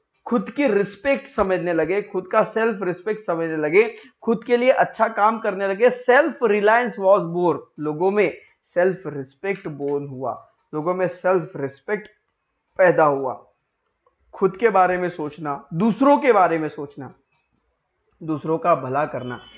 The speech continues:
ये बातें लोगों में जागृत हुई। किनकी मदद से? इन सभी संतों की मदद से जिनके बारे में हमने पढ़ा है। People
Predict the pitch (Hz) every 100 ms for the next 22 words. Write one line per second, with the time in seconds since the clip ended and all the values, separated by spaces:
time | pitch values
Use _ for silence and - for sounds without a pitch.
0 | - 160 190 165 147 190 175 143 143 160
1 | 175 151 123 131 143 143 - 123 - _
2 | _ _ _ _ 147 131 175 160 160 170
3 | 202 226 240 - _ - 175 170 - -
4 | 180 160 240 170 - _ _ _ 147 143
5 | 170 170 165 135 127 127 - 127 - 143
6 | 135 139 139 131 135 131 127 123 117 117
7 | 117 _ _ _ - 233 254 - 254 262